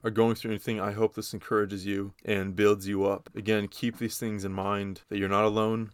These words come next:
You're gonna make it. Just keep the end in sight. And when you make it, when you get through, just remind yourself that in this process, you're being refined. You're getting stronger.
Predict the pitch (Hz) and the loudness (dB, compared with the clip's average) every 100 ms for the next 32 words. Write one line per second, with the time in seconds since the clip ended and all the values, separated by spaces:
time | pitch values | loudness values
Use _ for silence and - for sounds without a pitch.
0 | - 107 95 110 113 110 107 - 95 - | -14 -14 2 4 4 4 2 2 -4 -6
1 | - - - - - 120 - 113 110 101 | -14 -12 -8 -8 -4 -4 -2 -2 -2 -2
2 | 95 104 101 92 - - 110 107 104 98 | 0 0 0 -4 -14 -6 -2 0 -2 -6
3 | - 117 113 120 127 123 104 113 110 120 | -2 0 2 2 2 -2 0 -2 0 0
4 | 117 - 127 117 101 - 113 120 131 120 | -2 -2 -2 -2 -6 -10 -8 -4 0 0
5 | 123 113 - 107 - 101 - - 117 117 | 0 0 0 0 2 2 2 -2 -2 0
6 | 113 - - 110 113 - 98 98 - - | 0 -2 0 2 2 2 0 -2 -6 -12
7 | - _ _ _ _ _ _ - 101 120 | -14 _ _ _ _ _ _ -2 2 4
8 | 113 101 - 101 98 95 - 113 104 117 | 2 0 0 0 0 -6 -6 -4 0 2
9 | 107 - - 107 101 98 - | 0 -4 0 2 2 -2 -6